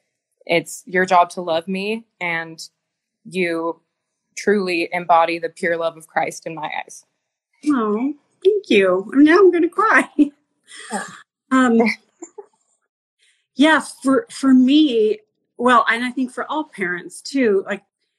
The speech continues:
Speaker 2: you kind of have an idea of how your kid's life is gonna unfold, even if you're not conscious of it. And I was conscious, you know, it's like, "Oh, well, then they'll do this and they'll kind of be like me," right?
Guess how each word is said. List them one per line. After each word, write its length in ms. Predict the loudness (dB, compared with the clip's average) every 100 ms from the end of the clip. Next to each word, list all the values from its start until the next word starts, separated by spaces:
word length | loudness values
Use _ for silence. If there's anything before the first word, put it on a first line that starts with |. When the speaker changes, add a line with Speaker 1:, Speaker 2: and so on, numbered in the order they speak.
| _ _ _ _
Speaker 2:
you 100 | -4
kind 220 | 2 2
of 80 | 2
have 240 | 2 0 0
an 80 |
idea 600 | -2 -4 -4 -4 -2 -2 -6
of 160 | -12 -10
how 220 | -6 -4
your 200 | -4 -8
kid's 460 | -8 -8 -8 -8
life 340 | -4 -2 -2 -6
is 120 | -8
gonna 240 | -4 -4 -2
unfold, 680 | -6 -6 -6 -6 -6 -8 -10 _ _ _ _
even 260 | 4 6 6
if 120 | 4
you're 100 | 0
not 200 | 0 -2
conscious 440 | -4 -4 -4 -6
of 180 | -6 -4
it. 200 | -4 -4 -2
And 120 | 0
I 120 | 2
was 240 | -2 -8 -20 _
conscious, 380 | 0 0 -2 -8
you 120 | -8
know, 60 | -6
it's 100 | -4
like, 140 | -2
"Oh, 220 | 2 4 4
well, 120 | 2
then 340 | -2 0 -2 -2
they'll 140 | -6 -6
do 220 | -8 -4
this 300 | -2 -2 -2
and 120 | 0
they'll 140 | 0 -2
kind 240 | -2 -2
of 180 | -4 -6
be 160 | -4
like 320 | 0 -2 -2 0
me," 380 | 2 2 0 -10
right? 360 | -6 -6 -8